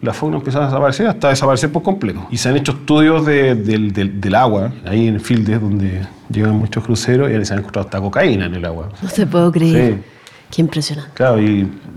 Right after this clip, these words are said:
Speaker 1: es obvio que si hay un barco con miles de personas y todas esas personas están tirando sus desechos por los sistemas de evacuación de agua, es inevitable que eso te, que produzca un impacto. Pero es, es complejo, es complejo, y además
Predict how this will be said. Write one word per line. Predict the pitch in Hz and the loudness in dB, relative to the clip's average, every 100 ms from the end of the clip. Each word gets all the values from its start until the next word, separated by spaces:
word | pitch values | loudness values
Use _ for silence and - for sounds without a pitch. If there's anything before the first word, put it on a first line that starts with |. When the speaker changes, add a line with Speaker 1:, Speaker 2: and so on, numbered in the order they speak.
| - - - - - | -18 -18 -18 -14 -4
Speaker 1:
es | 165 | 0
obvio | 180 196 185 180 | 2 4 4 2
que | 156 156 151 151 | 4 2 2 0
si | 143 139 135 135 | -2 -2 0 2
hay | 143 151 147 | 4 4 2
un | 143 135 147 147 | 0 -2 -4 0
barco | 156 160 156 | 0 0 -4
con | 139 139 131 127 - 120 | -2 -2 -2 -6 -6 -2
miles | 131 160 160 143 | 2 4 4 4
de | 143 | 2
personas | 139 - 147 143 143 151 139 - | 0 -2 -2 0 0 -2 -6 -4
y | 127 123 | -2 0
todas | 131 131 | 0 0
esas | 135 | -2
personas | 113 135 | 0 0
están | 135 131 131 127 127 123 123 - | 0 0 0 0 0 -2 -6 -8
tirando | 127 131 | -2 -2
sus | 135 127 | -2 -2
desechos | 123 123 143 139 143 139 139 143 - | -2 -2 -2 -2 -2 0 0 -4 -6
por | 127 | -6
los | 120 | -6
sistemas | - - 127 127 | -8 -4 -2 0
de | 123 | 0
evacuación | 120 113 107 127 | -2 -4 -6 -4
de | 123 | -2
agua, | 123 120 120 123 | -2 -2 -4 -4
es | |
inevitable | 135 135 135 139 147 143 | 0 2 2 2 2 2
que | 143 | 0
eso | 143 143 | -2 -4
te, | 139 131 | -8 -8
que | 151 143 | -6 -4
produzca | 139 143 | -2 -2
un | 147 | -2
impacto. | 143 143 - - - - | -2 -4 -10 -12 -20 -6
Pero | 120 120 123 | -2 2 2
es, | 147 135 | 0 -4
es | 190 | -8
complejo, | - 220 214 - 98 | -4 -2 -2 -6 -8
es | 104 | -6
complejo, | 143 139 165 165 | -6 -2 -2 0
y | 156 | 2
además | 147 156 156 151 | 2 2 0 -2